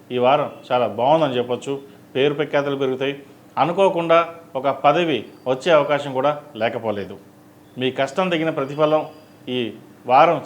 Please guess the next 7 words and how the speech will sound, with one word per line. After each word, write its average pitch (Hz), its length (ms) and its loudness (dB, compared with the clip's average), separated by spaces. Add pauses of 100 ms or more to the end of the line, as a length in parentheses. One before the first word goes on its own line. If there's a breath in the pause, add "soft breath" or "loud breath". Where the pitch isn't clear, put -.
చివరిలో 160 480 2 (260)
వచ్చే 127 220 -2
అవకాశాలు 143 520 0 (120)
ఎక్కువగా 131 400 -2 (100)
గోచరిస్తోంది. 107 600 -4 (420)
ఈ 120 100 -2
రాశివారు 143 540 4